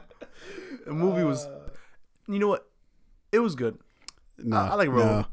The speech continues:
Speaker 2: That's
Speaker 1: the
Speaker 2: nostalgia.
Speaker 1: idea.
Speaker 2: That's nostalgia you're speaking
Speaker 1: The
Speaker 2: about.
Speaker 1: idea of RoboCop
Speaker 2: No,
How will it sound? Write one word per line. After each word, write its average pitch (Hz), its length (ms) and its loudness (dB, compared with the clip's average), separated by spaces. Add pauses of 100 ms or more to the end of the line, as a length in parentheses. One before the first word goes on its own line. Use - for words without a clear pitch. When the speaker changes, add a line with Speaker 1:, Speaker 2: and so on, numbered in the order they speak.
(220)
Speaker 2:
That's 156 180 6
Speaker 1:
the 175 60 8
Speaker 2:
nostalgia. 131 480 8
Speaker 1:
idea. 156 520 6
Speaker 2:
That's 131 260 4
nostalgia 120 720 2
you're 104 200 2
speaking 98 420 -4
Speaker 1:
The 135 60 4
Speaker 2:
about. 139 180 2
Speaker 1:
idea 143 500 -2
of 127 140 -2
RoboCop 113 460 0
Speaker 2:
No, 117 320 4